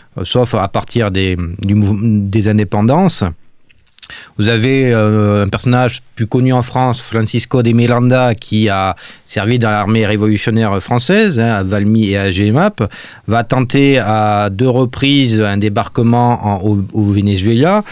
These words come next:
euh, mais qui va absolument échouer faute de soutien de la population. C'est pour dire que, euh, ces élites et même la population n'étaient pas,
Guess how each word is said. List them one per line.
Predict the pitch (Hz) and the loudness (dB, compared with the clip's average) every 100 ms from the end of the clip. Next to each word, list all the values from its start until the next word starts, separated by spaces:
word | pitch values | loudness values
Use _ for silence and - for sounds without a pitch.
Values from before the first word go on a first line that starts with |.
| - - - | -18 -16 -4
euh, | 110 104 101 95 | 0 2 2 2
mais | 104 | 0
qui | 101 - 95 | 0 -4 -2
va | 107 | -2
absolument | 117 - - 113 113 113 107 - | -4 -4 -2 0 2 2 -2 -2
échouer | 113 - 135 123 | -4 0 0 0
faute | - 135 113 | 0 0 0
de | 110 | 0
soutien | - 113 127 | -2 -2 0
de | 110 | 0
la | 101 | 0
population. | 107 - 120 120 202 107 | -2 0 0 2 2 2
C'est | 101 | -2
pour | - 95 101 | -6 -4 -2
dire | 98 - | -4 -4
que, | 95 92 85 - - - | -4 -4 -6 -14 -20 -8
euh, | 87 82 78 80 | -4 -4 -2 -4
ces | 82 - 98 98 | -6 -4 -2 0
élites | 101 107 101 | 0 -2 -2
et | |
même | 101 110 104 | 0 2 0
la | 95 | -2
population | 104 - 107 98 - 113 | -4 0 0 0 0 2
n'étaient | 101 90 92 | 0 -2 -4
pas, | 101 | -6